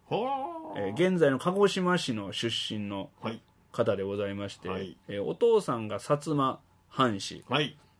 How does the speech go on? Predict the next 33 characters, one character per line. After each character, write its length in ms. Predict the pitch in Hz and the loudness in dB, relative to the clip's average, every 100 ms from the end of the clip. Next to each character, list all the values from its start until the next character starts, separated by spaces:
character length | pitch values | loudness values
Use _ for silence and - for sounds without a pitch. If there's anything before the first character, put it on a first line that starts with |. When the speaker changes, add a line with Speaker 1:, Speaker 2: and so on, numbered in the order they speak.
| _ _ - | _ _ -8
Speaker 2:
え 340 | 101 92 92 95 | -4 -4 -4 0
ー、 40 | |
村 300 | 151 240 208 | 6 8 8
野 240 | 127 98 - _ _ _ _ _ _ _ 117 | 6 0 -8 _ _ _ _ _ _ _ -4
伝 240 | 131 135 | 2 6
之 140 | 156 185 | 6 6
丞。 220 | 143 87 - | 4 0 -10
Speaker 1:
お 400 | 92 107 113 120 | -14 -14 -14 -14
ー、 40 | |
な 80 | 123 | -12
ん 120 | 120 - | -14 -14
か 80 | 123 | -14
す 160 | - | -8
ご 80 | 143 | -6
い 40 | |
名 100 | 107 | -6
前 160 | 98 98 | -10 -10
で 80 | 95 | -14
す 100 | - | -16
ね。 120 | 82 76 | -18 -14
Speaker 2:
は 200 | - 101 | -2 -2
い。 120 | 87 - _ _ | -2 -8 _ _
Speaker 1:
は 340 | - 117 123 120 | -12 -8 -4 0
ー。 40 | |
Speaker 2:
え 140 | 120 | 2
ー、 40 | 123 | 4
そ 160 | 220 | 4
し 80 | 226 | 4
て、 340 | - 233 220 - | 8 10 10 8
え 40 | |
ー、 40 | |
Speaker 1:
は 60 | |
い。 20 | 110 | 2